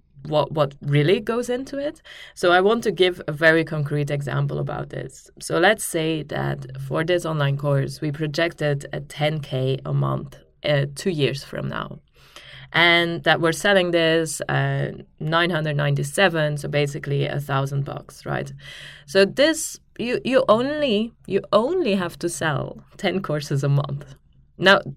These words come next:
when you hear this and you don't think about what this actually entails, it, it seems completely possible. You're like,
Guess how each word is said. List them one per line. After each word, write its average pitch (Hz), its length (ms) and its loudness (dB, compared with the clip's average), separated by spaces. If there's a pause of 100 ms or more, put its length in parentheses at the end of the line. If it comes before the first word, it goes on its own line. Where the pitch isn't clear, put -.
(140)
when 208 240 2
you 311 100 -2
hear 202 280 4
this 135 460 0
and 151 500 0
you 160 140 -4
don't 196 380 4
think 156 320 0
about 143 300 -4
what 147 220 2
this 147 240 -4
actually 143 380 -2
entails, 135 600 -2
it, 139 180 -6 (220)
it 202 120 2
seems 269 280 -4
completely 170 480 2
possible. - 600 -8
You're 160 100 -6
like, 143 220 -2